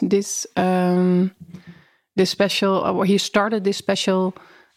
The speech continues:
uh, relationship with them. So they work together for a long time. And because those farms are pretty small and their production is so small, um, it's better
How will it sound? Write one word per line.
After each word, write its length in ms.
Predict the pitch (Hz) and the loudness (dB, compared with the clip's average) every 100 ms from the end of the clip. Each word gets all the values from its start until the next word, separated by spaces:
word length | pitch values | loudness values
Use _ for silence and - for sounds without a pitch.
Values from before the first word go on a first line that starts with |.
| - | -2
uh, 100 | 185 | 0
relationship 600 | 190 190 190 202 220 196 | 2 2 2 0 0 0
with 160 | 202 170 | 0 2
them. 320 | 185 233 262 | 0 0 0
So 200 | - 180 | 0 0
they 120 | 180 | 0
work 540 | 180 190 226 226 - - _ _ _ - | 2 0 0 -4 -18 -20 _ _ _ -2
together 340 | 190 208 185 | 2 2 0
for 180 | - 180 | -2 -2
a 80 | 180 | 0
long 220 | 185 185 | 0 -2
time. 420 | - 165 190 262 - - - - _ | -4 -4 -2 -4 -8 -20 -20 -20 _
And 340 | - 180 185 175 | -2 0 0 0
because 500 | 190 - 202 190 - | -2 0 -2 -4 -10
those 560 | 190 175 190 190 190 - | -8 -2 0 0 -4 -10
farms 460 | - 202 196 190 180 | -4 -2 0 -2 -2
are 180 | 170 175 _ _ _ - | -4 -8 _ _ _ -4
pretty 180 | 202 180 | -2 -2
small 380 | - 190 214 233 | 0 0 2 0
and 80 | |
their 80 | 185 - | -2 -2
production 520 | 196 202 - 190 175 | 0 0 0 -2 -2
is 100 | 175 | -2
so 220 | 180 180 | 0 0
small, 440 | - 180 175 254 - - - - _ - | 0 0 0 -2 -8 -20 -20 -20 _ -2
um, 640 | 185 185 180 180 190 196 | 0 2 2 2 2 2
it's 140 | 190 - | 0 2
better 500 | 202 202 196 196 | 0 2 -2 -4